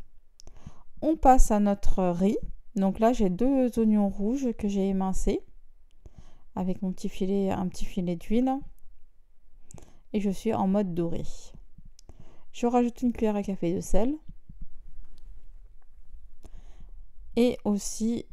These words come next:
une cuillère, euh, et deux gousses d'ail. Je rajoute du gingembre. Là, c'est d'une pâte à gingembre, mais vous pouvez rajouter une cuillère à café de gingembre, c'est pareil,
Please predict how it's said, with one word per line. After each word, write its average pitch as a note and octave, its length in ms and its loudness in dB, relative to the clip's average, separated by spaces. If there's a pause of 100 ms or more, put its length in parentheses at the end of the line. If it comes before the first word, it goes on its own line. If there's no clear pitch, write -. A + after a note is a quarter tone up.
une G#3+ 240 2
cuillère, G#3+ 480 2
euh, F3+ 400 4
et G#3+ 320 2
deux G3 180 2
gousses G3 220 0
d'ail. D#3+ 280 2 (4000)
Je - 160 2
rajoute G#3 480 4
du G3+ 240 -2
gingembre. A3+ 720 -2 (720)
Là, G3 200 4
c'est F#3+ 220 4
d'une F3+ 420 0
pâte G3+ 240 4
à G3 80 6
gingembre, G3+ 360 2
mais G3 60 0
vous F3+ 60 -4
pouvez F#3+ 180 2
rajouter F#3 440 2
une G3+ 120 2
cuillère F3 220 -2
à E3+ 60 2
café F3+ 260 -2
de E3+ 60 -10
gingembre, F#3 420 -2
c'est - 160 2
pareil, D#3+ 360 -4